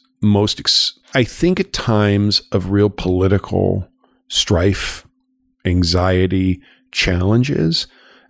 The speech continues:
so much great creative work comes out of those things, in part because, you know, you need to sometimes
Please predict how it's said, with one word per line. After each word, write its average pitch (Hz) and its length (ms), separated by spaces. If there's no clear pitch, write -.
so - 760
much 127 300
great 98 280
creative 90 600
work 85 400
comes 85 480
out 82 140
of 82 120
those 80 320
things, 104 520
in - 120
part - 380
because, 101 800
you 104 80
know, 98 360
you 117 280
need 123 420
to 101 160
sometimes 85 800